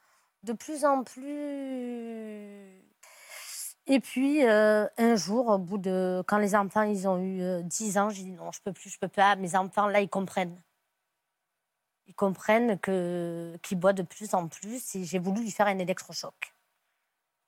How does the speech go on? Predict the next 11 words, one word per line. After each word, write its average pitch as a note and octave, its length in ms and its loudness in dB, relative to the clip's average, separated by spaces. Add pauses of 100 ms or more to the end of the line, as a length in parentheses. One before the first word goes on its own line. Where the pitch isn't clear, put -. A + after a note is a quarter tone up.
(520)
de F3+ 100 -2
partir. - 420 0 (1900)
Je - 140 -4
suis G3+ 140 2
partie A3 380 2
en B3 120 0
pleurant F#3+ 440 0 (200)
parce E3 140 -2
que F#3+ 100 -4
je F3 100 -4
l'aimais. G3 320 2